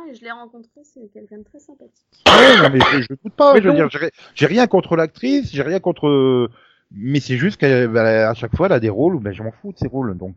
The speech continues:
Speaker 2: euh,
Speaker 3: Donc,
Speaker 2: je
Speaker 3: en fait,
Speaker 2: pense
Speaker 3: Delphine,
Speaker 2: qu'automatiquement,
Speaker 3: tu sais
Speaker 2: dès
Speaker 3: si
Speaker 2: que je la
Speaker 3: c'est son vrai
Speaker 2: vois
Speaker 3: accent ou pas.
Speaker 1: Hein ?
Speaker 3: Son accent, elle a un accent dans la, dans la,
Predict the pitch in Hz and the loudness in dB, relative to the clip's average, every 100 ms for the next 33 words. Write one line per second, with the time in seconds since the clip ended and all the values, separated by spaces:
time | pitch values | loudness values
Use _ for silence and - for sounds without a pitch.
0 | - 98 98 98 101 101 98 95 180 226 | -14 -10 -8 -6 -6 -6 -8 -8 -6 -2
1 | 196 190 170 247 165 151 165 190 208 180 | 0 2 2 2 2 0 -2 0 2 2
2 | 170 190 143 147 156 139 - 160 151 247 | 2 2 2 2 2 0 -4 -12 -10 -10
3 | 214 _ _ _ _ _ _ _ _ _ | -10 _ _ _ _ _ _ _ _ _
4 | _ _ _ _ - 240 330 427 _ _ | _ _ _ _ -20 -14 -12 -14 _ _
5 | _ _ _ _ 170 170 - 214 143 123 | _ _ _ _ -10 -8 -8 -8 -6 -6
6 | 117 131 - 349 196 139 131 | -6 -10 -12 -12 -10 -8 -10